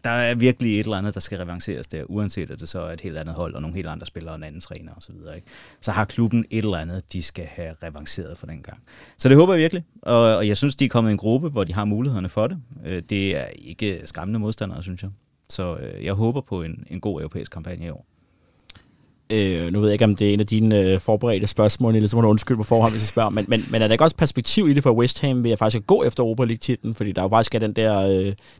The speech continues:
Speaker 2: direkte kvalifikation til Champions League. Den bliver,
Speaker 1: Jo,
Speaker 2: bliver
Speaker 1: helt
Speaker 2: nok
Speaker 1: bestemt.
Speaker 2: svær gennem Premier League, ikke?
Speaker 1: Jo, helt bestemt. Altså, det er en turnering, der... Altså, hvad jeg synes, den, den kan faktisk vindes. Altså, det kan den virkelig,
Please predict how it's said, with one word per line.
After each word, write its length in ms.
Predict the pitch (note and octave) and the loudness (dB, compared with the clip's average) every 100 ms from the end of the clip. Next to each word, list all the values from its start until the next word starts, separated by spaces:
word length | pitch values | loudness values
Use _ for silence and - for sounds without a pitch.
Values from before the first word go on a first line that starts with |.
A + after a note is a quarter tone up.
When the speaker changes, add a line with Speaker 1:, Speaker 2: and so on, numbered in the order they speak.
| - | 2
Speaker 2:
direkte 320 | B2 G2+ A2 | 2 2 -2
kvalifikation 560 | - G#2+ G#2+ G#2+ A#2 | -4 -4 -2 -2 -4
til 80 | A#2 | -4
Champions 280 | - A2 G#2+ | -4 -4 -2
League. 300 | A2+ A#2 B2+ | -4 -6 -4
Den 100 | A#2 | 0
bliver, 160 | A2+ A#2 | 4 8
Speaker 1:
Jo, 120 | D3+ | 8
Speaker 2:
bliver 140 | A#2+ | 6
Speaker 1:
helt 80 | - | 4
Speaker 2:
nok 100 | A#2 | 4
Speaker 1:
bestemt. 180 | C#3 - | 6 6
Speaker 2:
svær 40 | D3 | 6
gennem 280 | C#3 A#2 | 4 2
Premier 240 | A2 B2 B2+ | 0 2 2
League, 240 | A2 A#2+ | 2 -2
ikke? 120 | D3+ - | -6 0
Speaker 1:
Jo, 200 | C#3 F3 | 2 4
helt 160 | C3 D#3 | 4 2
bestemt. 300 | A2 C3+ - | 0 -2 0
Altså, 300 | G#2 A2 G2+ | 2 2 2
det 140 | F#2+ | 0
er 40 | A2+ | 0
en 80 | |
turnering, 360 | C#3+ A#2+ A#2 A2+ | -2 -4 -4 0
der... 140 | A2+ F#2+ - - - - - | 0 -2 -8 -18 -18 -18 -14
Altså, 160 | - G2 | -10 -4
hvad 80 | F#2+ | -4
jeg 100 | F#2+ | -2
synes, 300 | - A#2 - _ | -2 -2 -2 _
den, 120 | A2+ G2+ | -4 -2
den 180 | G#2 | -4
kan 180 | G2 C3 | -2 0
faktisk 220 | - B2+ | 0 0
vindes. 400 | B2 D#3+ G3+ - - - | 0 2 0 -2 -6 -4
Altså, 120 | - | -2
det 100 | A#2 | 0
kan 160 | C#3 | 0
den 80 | D#3+ | 0
virkelig, 380 | A#2+ E2 F#2+ G2+ | -2 -4 -6 -10